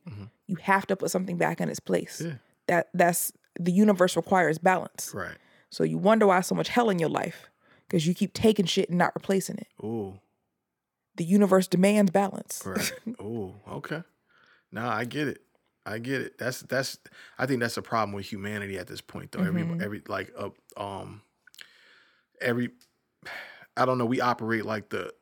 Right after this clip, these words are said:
Speaker 1: like there's unlimited resources on the, in the world, you know, and, and convenience has, you know.
Speaker 2: Has become inconvenient, actually.
Speaker 1: <clears throat> Yeah, the inconvenient truth.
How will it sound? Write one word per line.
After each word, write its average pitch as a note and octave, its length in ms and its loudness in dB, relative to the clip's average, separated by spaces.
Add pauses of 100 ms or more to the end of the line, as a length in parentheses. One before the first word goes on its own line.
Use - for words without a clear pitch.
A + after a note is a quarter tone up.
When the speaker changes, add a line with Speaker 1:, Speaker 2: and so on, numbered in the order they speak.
Speaker 1:
like G#2+ 220 -4
there's G#2 180 -4
unlimited G#2+ 420 -6
resources G2 540 -8
on F#2+ 120 -10
the, F#2+ 200 -14
in G2+ 100 -10
the F#2 60 -8
world, F2+ 380 -10 (260)
you F#2 140 -14
know, E2+ 340 -16 (100)
and, F2+ 240 -16 (140)
and G2+ 220 -10
convenience G#2+ 680 -4
has, G2+ 340 -6 (1120)
you C3 140 -4
know. F#2 180 -6 (400)
Speaker 2:
Has B3+ 140 4
become B3 260 2
inconvenient, F3 500 -4
actually. A#2+ 360 -8
Speaker 1:
<clears throat> F2+ 60 -6 (320)
Yeah, G2+ 460 -8
the F#2+ 100 -8
inconvenient A2 440 -4
truth. B2 320 -2